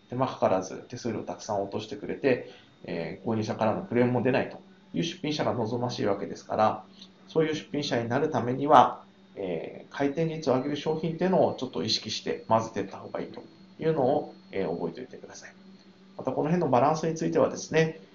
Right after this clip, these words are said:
えー、加減が難しいんで、えー、実際に、えー、今取引件数いくつですと、いくらぐらいの売り上げですというのをね、えー、おっしゃっていただければ、また、えー、アドバイスさせていただきますのでご質問ください。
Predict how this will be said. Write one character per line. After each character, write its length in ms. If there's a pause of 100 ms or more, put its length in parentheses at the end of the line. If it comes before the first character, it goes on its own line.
(160)
え 800 (600)
ー、 60
加 100
減 160
が 140
難 340
し 160
い 40
ん 120
で、 340 (280)
え 280
ー、 80
実 80
際 260
に、 280 (140)
え 300
ー、 20
今 160
取 160
引 60
件 160
数 140
い 60
く 80
つ 140
で 100
す 100
と、 140
い 60
く 80
ら 80
ぐ 80
ら 80
い 40
の 100
売 40
り 60
上 80
げ 80
で 100
す 80
と 200 (160)
い 40
う 80
の 140
を 60
ね、 200 (300)
え 100
ー、 20
お 40
っ 20
し 100
ゃ 40
っ 40
て 100
い 60
た 80
だ 80
け 140
れ 60
ば、 340 (220)
ま 80
た、 260 (220)
え 180
ー、 20
ア 60
ド 60
バ 120
イ 20
ス 80
さ 100
せ 100
て 80
い 60
た 120
だ 60
き 100
ま 120
す 100
の 80
で 100
ご 100
質 160
問 120
く 80
だ 80
さ 120
い。 40